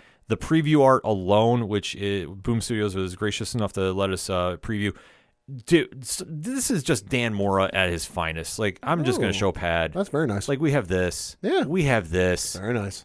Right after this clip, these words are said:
Speaker 1: And then this.
Speaker 2: Oh, Jesus.
Speaker 1: Why is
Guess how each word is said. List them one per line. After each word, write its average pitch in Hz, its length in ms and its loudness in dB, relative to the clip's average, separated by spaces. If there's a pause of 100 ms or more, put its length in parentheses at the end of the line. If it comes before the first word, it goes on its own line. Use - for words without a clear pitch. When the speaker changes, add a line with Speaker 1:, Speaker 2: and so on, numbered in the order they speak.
Speaker 1:
And 113 200 0
then 98 440 2 (320)
this. 82 500 -2
Speaker 2:
Oh, 113 160 -4
Jesus. - 600 -14
Speaker 1:
Why 220 220 2
is 269 320 -2